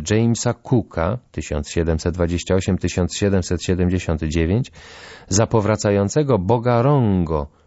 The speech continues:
który według legendy opuścił ich wyspę statkiem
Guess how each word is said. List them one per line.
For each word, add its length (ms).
który 300
według 460
legendy 600
opuścił 640
ich 240
wyspę 520
statkiem 680